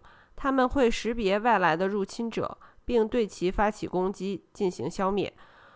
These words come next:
组成免疫系统的细胞和分子广泛分布于细胞间的液体当中、血浆以及淋巴系统当中。第四，小肠。小肠内的淋巴集结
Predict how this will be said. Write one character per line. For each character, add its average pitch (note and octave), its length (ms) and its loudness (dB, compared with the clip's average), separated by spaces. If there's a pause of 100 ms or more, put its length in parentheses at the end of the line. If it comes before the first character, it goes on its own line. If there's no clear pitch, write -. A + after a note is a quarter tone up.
(120)
组 G3+ 160 -2
成 A3+ 260 4
免 G3+ 260 4
疫 A#3 60 2
系 B3+ 180 -4
统 G#3 160 -2
的 D#3 140 2
细 G#3+ 220 -6
胞 A#3 260 6
和 F#3+ 160 -4
分 B3+ 240 0
子 - 260 -10 (400)
广 E3+ 200 4
泛 A#3 240 2
分 B3+ 240 -2
布 A#3+ 120 2
于 F3+ 200 0
细 - 200 -8
胞 A#3 220 4
间 B3+ 180 0
的 A3 140 0
液 A#3+ 180 0
体 F#3+ 200 -6
当 F3 200 2
中、 F#3 400 0
血 - 280 -4
浆 A#3+ 420 0
以 - 100 -8
及 G3 300 -2
淋 F#3 240 0
巴 A#3 220 4
系 A3 200 -6
统 F#3 220 -2
当 D3+ 180 -2
中。 D3 220 -4 (800)
第 A3 120 -4
四， G#3+ 380 0 (160)
小 D#3+ 300 0
肠。 F3+ 360 2 (280)
小 D#3+ 280 6
肠 F#3+ 300 -2
内 B3+ 160 4
的 F#3+ 160 2
淋 F3 240 0
巴 A#3+ 220 2
集 G#3 200 -8
结 F3 380 0